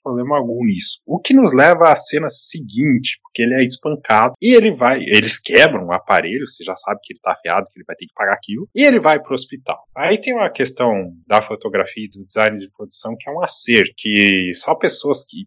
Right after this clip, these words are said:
viveram aquilo, que entendem aquilo, saberiam transmitir da forma que foi transmitido, que é a realidade de um hospital, que a, às vezes a pessoa tá lá com a tua família, ou tá lá machucado, com o braço machucado, esperando o atendimento,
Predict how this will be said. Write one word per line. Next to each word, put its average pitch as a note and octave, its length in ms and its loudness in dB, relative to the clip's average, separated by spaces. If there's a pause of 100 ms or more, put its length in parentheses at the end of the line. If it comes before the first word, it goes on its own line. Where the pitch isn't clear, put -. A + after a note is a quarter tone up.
viveram A#2 540 4
aquilo, A2+ 400 -4
que - 140 -8
entendem A#2 600 -8
aquilo, G#2 480 -12 (260)
saberiam A2+ 500 -2
transmitir A#2 560 -4
da A2+ 120 0
forma A2 260 -4
que - 80 -18
foi B2 80 -12
transmitido, A#2+ 560 -8
que - 80 -4
é D3+ 40 2
a D3 100 4
realidade C#3 580 4
de B2 140 -8
um B2 40 -6
hospital, - 460 -10 (100)
que - 100 -8
a, F2 260 0
às E2+ 140 -2
vezes F#2+ 180 -4
a F#2 120 0
pessoa - 400 -6
tá F#2+ 120 -2
lá F2+ 180 4
com - 120 -8
a F2 40 -10
tua - 180 -12
família, G2 720 0 (300)
ou G#2 180 -6
tá F#2 160 4
lá G2+ 200 6 (100)
machucado, G#2 800 -2
com - 120 -20
o F#2+ 60 -20
braço G#2+ 380 -2
machucado, G#2+ 640 -4
esperando G#2+ 500 -8
o G#2+ 40 2
atendimento, G#2 1040 -2